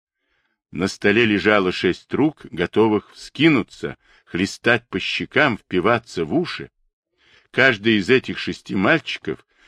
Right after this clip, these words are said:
будучи оторванным от товарищей, дрожал, задыхался и готов был сказать правду, но не знал, кто вылил в сироп смесь эссенций. Ребята тряслись,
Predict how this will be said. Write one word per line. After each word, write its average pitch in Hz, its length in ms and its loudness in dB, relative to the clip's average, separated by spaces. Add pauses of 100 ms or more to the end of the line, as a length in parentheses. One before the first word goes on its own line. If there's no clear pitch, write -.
(140)
будучи 120 460 0
оторванным 101 920 2
от - 220 -6
товарищей, 98 800 -4 (340)
дрожал, 113 720 2
задыхался 101 880 -2
и 80 80 -4
готов 131 440 2
был 120 160 -2
сказать 95 540 -2
правду, 78 560 -2 (480)
но 104 460 2
не 101 180 -4
знал, 90 560 -2
кто 131 380 4
вылил 87 400 0
в - 100 -20
сироп 98 560 -2
смесь 87 680 -8
эссенций. - 640 -12 (840)
Ребята 117 500 0
тряслись, 127 760 -4